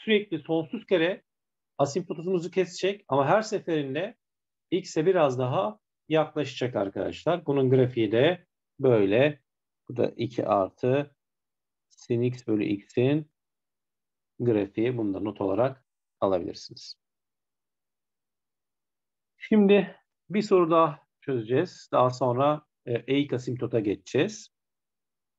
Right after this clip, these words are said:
Sorumuz şu. Şuraya yazayım.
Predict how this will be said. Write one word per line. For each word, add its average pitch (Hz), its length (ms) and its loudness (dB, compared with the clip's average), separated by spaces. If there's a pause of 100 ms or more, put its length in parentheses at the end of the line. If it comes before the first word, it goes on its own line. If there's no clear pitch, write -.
(1200)
Sorumuz 196 440 0
şu. 175 360 -2 (1500)
Şuraya 120 340 0
yazayım. 110 560 0